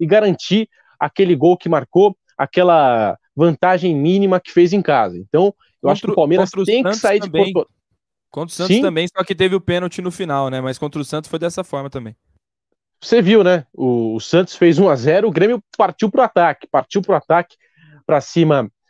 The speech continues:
Speaker 1: é, do Santos, e quando chegou na Vila Belmiro não tinha jeito. O placar era, não era tão bom pra equipe do Grêmio, precisou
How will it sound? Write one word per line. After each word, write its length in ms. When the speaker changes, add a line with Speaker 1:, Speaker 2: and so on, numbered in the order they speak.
Speaker 1:
é, 260
do 140
Santos, 680
e 520
quando 200
chegou 320
na 100
Vila 220
Belmiro 380
não 160
tinha 180
jeito. 400
O 120
placar 560
era, 300
não 240
era 360
tão 220
bom 280
pra 140
equipe 260
do 100
Grêmio, 440
precisou 560